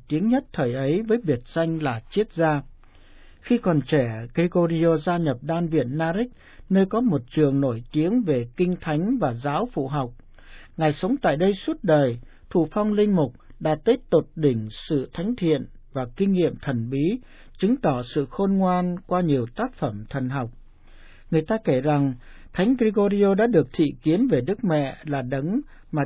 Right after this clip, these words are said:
cha đặc biệt sùng kính. Đặc tính này trong linh đạo của thánh nhân xuất hiện rõ ràng trong kinh nguyện thứ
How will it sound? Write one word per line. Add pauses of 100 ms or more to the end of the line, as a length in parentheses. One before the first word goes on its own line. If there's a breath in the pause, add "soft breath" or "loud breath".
cha
đặc
biệt
sùng (100)
kính. (760 loud breath)
Đặc
tính
này
trong
linh
đạo
của
thánh
nhân
xuất
hiện
rõ
ràng
trong
kinh
nguyện
thứ